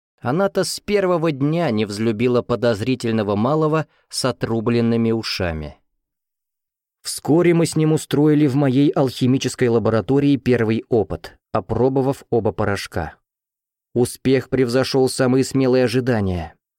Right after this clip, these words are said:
Произведя лишь малую проекцию,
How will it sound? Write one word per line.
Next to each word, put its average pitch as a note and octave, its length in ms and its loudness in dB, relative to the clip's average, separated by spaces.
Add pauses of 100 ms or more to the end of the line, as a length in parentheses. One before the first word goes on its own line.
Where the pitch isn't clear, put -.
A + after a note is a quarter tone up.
(520)
Произведя G#2 540 0
лишь G#2 200 0
малую G#2 400 0
проекцию, G2+ 760 -4